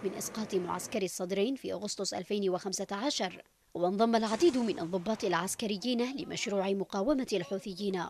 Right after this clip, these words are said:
وصالح. تمكنت المقاومة الفتية من تحرير كامل مديريات قعطبة ودمت وجبن، قبل أن تعود الميليشيا مرة أخرى بعد أشهر قليلة لتسيطر على دمت وجبن نتيجة عدم التكافؤ العسكري بين الطرفين،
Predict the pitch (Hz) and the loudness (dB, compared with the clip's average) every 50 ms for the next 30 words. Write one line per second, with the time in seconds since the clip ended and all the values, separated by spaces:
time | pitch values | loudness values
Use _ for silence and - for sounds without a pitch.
0 | - - 180 180 - 254 254 247 196 170 165 - - - - - _ _ _ _ | -6 -8 -6 -4 -2 -2 -2 -2 -4 -4 -8 -8 -16 -20 -20 -20 _ _ _ _
1 | - - 285 262 320 339 - - 285 233 226 - 262 233 214 190 165 - - 196 | 0 4 6 6 6 6 6 4 2 2 2 2 0 0 0 -2 -2 2 4 4
2 | 196 208 214 208 196 - 202 180 - - - - 277 247 262 190 - 247 254 254 | 4 6 4 2 2 0 -2 -2 -2 -2 -2 0 0 2 2 2 2 0 -2 -2
3 | 208 - 160 - 196 175 - 214 220 214 196 185 - - 311 320 262 240 214 220 | -2 -4 -4 -4 -4 -4 -2 -2 -2 0 0 0 0 2 2 2 2 2 0 0
4 | 226 214 180 170 175 175 170 180 185 202 202 190 - 185 - - 220 233 240 - | 0 0 -2 0 0 0 0 0 0 -2 -4 -2 -4 -6 -4 -4 -4 -4 -4 -2
5 | - 220 185 226 233 247 226 226 196 185 175 214 196 190 175 - 175 185 220 254 | -2 0 0 0 0 -2 -2 -4 -4 -2 0 0 -2 -2 -2 -4 0 0 2 4
6 | - 302 208 214 180 - - - - _ _ _ _ _ _ - 269 226 247 262 | 4 4 4 4 0 0 -2 -12 -18 _ _ _ _ _ _ -2 0 4 4 4
7 | - 262 - 320 294 320 330 226 190 165 151 - 185 202 214 220 - - 233 196 | 4 4 4 6 6 6 6 4 4 0 0 0 0 2 2 2 2 2 2 2
8 | 175 175 185 190 202 196 - 196 190 - - 240 - 254 247 254 277 - 277 - | 2 2 2 2 0 0 0 0 0 2 0 0 0 2 2 2 4 2 2 0
9 | - 262 - 214 - - 214 233 220 220 208 - 254 262 330 339 285 269 220 - | -2 -2 -2 -2 -2 -2 0 0 0 0 0 0 4 6 8 8 8 6 2 -2
10 | - _ - - - 170 - 190 165 - 208 190 - 202 185 175 151 180 170 170 | -10 _ -12 -10 -8 -6 -4 -4 0 2 0 2 2 0 0 0 0 2 2 2
11 | 170 170 202 233 262 247 - - - 170 180 180 262 247 254 254 240 - - - | 2 2 2 2 0 -2 -4 -6 -4 -4 0 0 2 6 6 6 6 4 -2 -10
12 | _ - - 175 170 - 208 196 196 202 - 214 185 220 277 247 294 254 233 - | _ -10 -6 -6 -4 -4 -2 -2 -2 0 0 0 0 0 0 0 0 0 0 -2
13 | - 196 - - 214 196 - - 202 190 180 170 185 - - - 202 190 185 170 | -4 -4 -2 -2 -4 -4 -2 -2 0 2 2 2 0 -2 -4 -4 -4 -4 -2 -2
14 | 185 170 160 190 190 196 185 180 - - 175 175 165 - 294 262 214 156 | -2 -2 2 2 2 2 0 -2 -4 -4 -4 -4 -2 -2 -2 -2 -2 -4